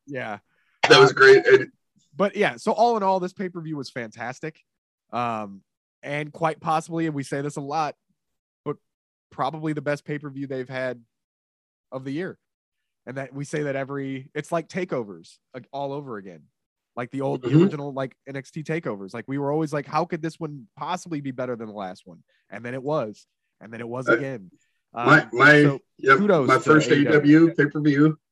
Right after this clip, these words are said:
Speaker 2: was All In, All Out. Which, which one is the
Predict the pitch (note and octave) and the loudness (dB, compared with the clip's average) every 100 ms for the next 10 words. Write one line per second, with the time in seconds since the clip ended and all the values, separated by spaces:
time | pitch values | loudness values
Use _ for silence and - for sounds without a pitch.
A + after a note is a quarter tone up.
0 | _ A#2 A#2+ A#2 A#2+ C3 G#2+ C#3 C#3+ _ | _ 0 0 0 2 2 2 0 -4 _
1 | _ _ _ _ _ _ _ - - A2 | _ _ _ _ _ _ _ -6 0 2
2 | - - - _ _ D3 D#3+ D#3 - - | 2 0 -4 _ _ 0 0 -4 -8 0
3 | G3+ - B3+ A3+ E3+ D#3+ - C#3+ G#2+ | 0 2 0 4 8 8 8 6 4